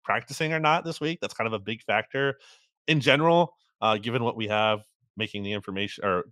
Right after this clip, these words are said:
making the decision with the information that I have right now. I like the points in this game because I don't think the Eagles have earned the benefit of the doubt. I think the Rams have been a little bit dangerous. Rams defense is kinda weird because it's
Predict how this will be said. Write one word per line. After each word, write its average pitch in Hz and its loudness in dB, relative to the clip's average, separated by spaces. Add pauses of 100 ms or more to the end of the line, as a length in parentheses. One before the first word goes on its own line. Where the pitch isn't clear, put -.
(120)
making 104 -6
the 101 -4
decision 107 -6
with 101 -6
the 117 -6
information 117 -2
that 110 2
I 101 4
have 107 2
right 110 2
now. 113 0 (460)
I 117 2
like 170 4
the 185 -4
points 196 4
in 165 -2
this 147 -2
game 98 -2 (140)
because 120 0
I 113 4
don't 131 2
think 139 -6
the 123 -8
Eagles 120 -6
have 110 -2
earned 120 0
the 117 -2
benefit 117 -4
of 101 -14
the 98 -10
doubt. 123 4
I 104 -10
think 107 -10
the 95 -10
Rams 107 0
have 92 -6
been 101 -4
a 98 -4
little 98 -4
bit 101 -2 (120)
dangerous. 127 0 (440)
Rams 170 2
defense 160 2
is 156 -6
kinda 165 2
weird 165 2
because 127 0
it's - -4